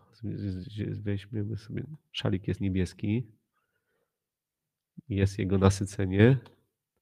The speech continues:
I zmie-, zmieńmy barwę, barwę tego szalika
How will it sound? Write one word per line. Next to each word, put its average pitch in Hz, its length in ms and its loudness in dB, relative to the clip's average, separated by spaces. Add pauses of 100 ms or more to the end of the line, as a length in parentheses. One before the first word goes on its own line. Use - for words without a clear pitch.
(1600)
I 113 380 4 (400)
zmie-, 107 520 4
zmieńmy 107 400 8
barwę, 98 540 10 (1000)
barwę 104 360 4
tego 101 220 2
szalika 104 680 6